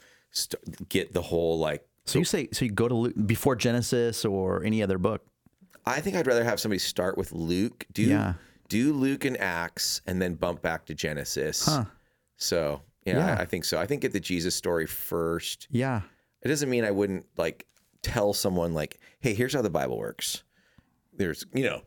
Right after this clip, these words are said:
Speaker 1: creation, sin enters the world, blah, blah." And then,
Speaker 2: Yeah.
Speaker 1: like, the, then people, then they were like, the law, trying to, you know, and, like, sacrificial system,
Speaker 2: Right.
Speaker 1: chosen people, boom, into, and,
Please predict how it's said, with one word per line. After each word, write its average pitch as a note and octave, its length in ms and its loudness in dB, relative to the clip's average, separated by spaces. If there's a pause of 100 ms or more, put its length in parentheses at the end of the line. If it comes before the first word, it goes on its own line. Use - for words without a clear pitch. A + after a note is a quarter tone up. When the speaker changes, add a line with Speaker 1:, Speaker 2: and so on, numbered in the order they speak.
(160)
Speaker 1:
creation, G#2 600 2
sin F#2+ 280 0
enters E2+ 280 -2
the F2 80 2
world, D#2+ 640 0
blah, D2+ 200 0
blah." D#2 360 0
And F2+ 80 -2
then, F#2+ 100 4
Speaker 2:
Yeah. F2+ 40 2
Speaker 1:
like, E2 220 0 (380)
the, F#2+ 140 0 (220)
then G2 200 0
people, A2 280 -2
then G#2+ 200 2
they G2 100 2
were F2 140 2
like, D#2+ 320 -4
the F#2+ 100 0
law, E2 580 2 (160)
trying B2 200 2
to, A2+ 160 -2
you D#3+ 80 4
know, G#2 260 0 (100)
and, F2+ 180 0
like, D2+ 160 0
sacrificial E2 600 0
system, D2 580 -2
Speaker 2:
Right. F2+ 260 0
Speaker 1:
chosen D#2+ 280 -2
people, D2+ 600 -2 (280)
boom, D2 360 -2
into, D2 360 -4 (460)
and, E2+ 180 -4